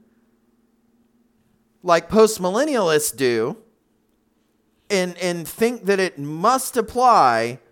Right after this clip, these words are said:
to the first century, that Jesus is absolutely talking about the fulfillment of seventy A D in this. Postmillennialism sounds great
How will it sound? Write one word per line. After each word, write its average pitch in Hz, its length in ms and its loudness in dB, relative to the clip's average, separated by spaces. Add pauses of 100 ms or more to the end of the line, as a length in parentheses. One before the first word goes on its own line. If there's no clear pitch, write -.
(540)
to 202 140 -2
the 185 80 0
first 220 380 0
century, 220 400 -2
that 151 200 -8
Jesus 175 440 -6
is - 220 -6 (160)
absolutely 226 1040 -4
talking 165 680 0 (600)
about 143 800 2 (440)
the 165 140 -2
fulfillment 165 640 0
of 127 100 -6
seventy 127 360 -2
A 110 100 0
D 117 180 -2
in 69 120 -10
this. - 260 -20 (1800)
Postmillennialism 143 1200 -2 (260)
sounds 139 680 -2 (160)
great 120 640 -2